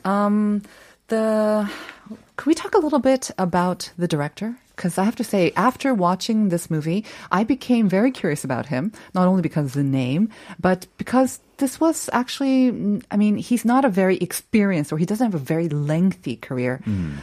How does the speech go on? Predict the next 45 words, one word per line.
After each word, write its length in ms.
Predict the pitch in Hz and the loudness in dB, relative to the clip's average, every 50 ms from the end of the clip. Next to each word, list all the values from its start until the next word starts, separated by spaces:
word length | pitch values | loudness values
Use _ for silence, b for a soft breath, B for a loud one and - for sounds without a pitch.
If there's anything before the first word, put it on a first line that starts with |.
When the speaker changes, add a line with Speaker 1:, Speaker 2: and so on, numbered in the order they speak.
| - | -10
Speaker 1:
So 300 | - - - 214 208 196 | -6 -2 0 0 0 0
tell 240 | 190 - - 285 320 | -2 -2 0 0 0
us 100 | 349 - | 2 0
a 40 | 330 | 0
little 100 | 285 262 | 0 0
bit 160 | - 233 170 | 0 0 0
more 160 | 190 180 190 190 | 0 0 0 0
about 300 | 165 151 151 156 185 - | 0 0 -2 -2 -2 -2
him, 140 | 254 302 392 - _ _ | -4 -4 -4 -8 _ _
Speaker 2:
He, 220 | - - 143 151 151 | 0 2 4 6 4
Speaker 1:
Chuck. 260 | 147 135 - - - | 4 2 0 -6 -12
Speaker 2:
he, 440 | - - 147 151 156 156 151 147 135 - - | -4 0 2 2 4 4 2 2 0 -2 0
uh, 260 | - 113 110 104 98 | 2 2 4 4 2
he 220 | 98 - - 139 | 2 0 0 0
appealed 340 | 131 104 - - 110 110 110 110 - | 0 0 2 2 2 2 2 0 -2
to 240 | 104 98 95 90 87 | -2 -2 -2 -4 -2
this 240 | 80 92 95 - - | 0 0 0 0 0
world 440 | 98 92 92 92 90 87 85 80 85 | 2 4 4 4 6 4 4 4 4
as, 260 | 80 80 78 - - | 4 4 2 0 0
uh, 280 | 85 78 76 78 78 - | 0 0 2 0 -2 0
the 220 | - 82 80 - - | 0 0 0 0 -2
cinematic 640 | - - - - - 92 90 90 90 85 82 - | -6 -12 -8 -4 -2 0 2 2 2 2 0 0
world 240 | - 80 80 80 78 | -2 -2 -2 -2 -2
as 180 | 80 82 - - | -4 -4 -2 -4
a, 220 | 82 78 - - - | -4 -4 -4 -6 -6
a 160 | - 87 80 | -4 -4 0
writer. 460 | 80 82 78 76 - - 50 - - _ _ _ - - 170 170 | 2 2 2 0 -2 -6 -10 -12 -14 _ _ _ -10 -6 -4 -2
He, 160 | 180 110 - | 0 0 0
he 80 | - - | 2 4
Speaker 1:
Okay. 0 | |
Speaker 2:
was 160 | 107 107 101 98 | 4 4 4 2
an 80 | 90 80 | 2 4
adaptation 480 | - 90 87 - - 87 85 - 85 80 | 2 2 2 2 -2 -2 -2 -2 -2 0
writer 220 | 82 80 80 78 80 | 0 0 2 0 -2
for 200 | 78 - 85 82 | -4 -4 -6 -6
Kwasok 320 | - - - 85 82 92 82 | -4 -2 -2 -2 -2 -2 -6
Scandal, 400 | - - - - 76 73 - 82 | -6 -6 -4 -6 -6 -4 -6 -6
the 200 | - - 82 85 | -2 0 0 2
Speed 240 | 214 110 113 - 80 | 2 2 2 2 2
Speaker 1:
Mm. 40 | 73 - | 2 0
Speaker 2:
Scandal 380 | - - 80 78 73 82 90 82 | 0 0 0 -2 -2 -4 -4 -4
in 60 | 78 | -6
two 80 | 76 - | -6 -4
thousand 300 | - 78 78 76 92 87 | -4 -4 -2 0 -2 0
eight. 220 | 82 87 101 - | 0 -2 -4 -6